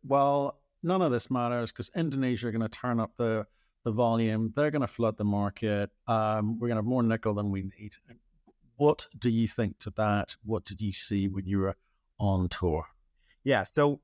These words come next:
Speaker 2: i-, in Indonesia, um, there was a conference last week and they had a, a series of site visits. Um, you know, there was lots of processing capacity being built. You know, there's, I think, four million tons per annum on the books by twenty thirty. And again, you know, we think nickel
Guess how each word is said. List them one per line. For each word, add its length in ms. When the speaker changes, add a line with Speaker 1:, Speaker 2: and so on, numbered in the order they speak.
Speaker 2:
i-, 200
in 160
Indonesia, 720
um, 440
there 80
was 140
a 40
conference 440
last 260
week 220
and 100
they 80
had 160
a, 40
a 220
series 360
of 60
site 280
visits. 380
Um, 260
you 80
know, 140
there 120
was 120
lots 320
of 100
processing 640
capacity 560
being 260
built. 240
You 80
know, 100
there's, 240
I 100
think, 200
four 160
million 380
tons 320
per 260
annum 320
on 200
the 60
books 300
by 220
twenty 240
thirty. 280
And 100
again, 280
you 80
know, 80
we 140
think 320
nickel 320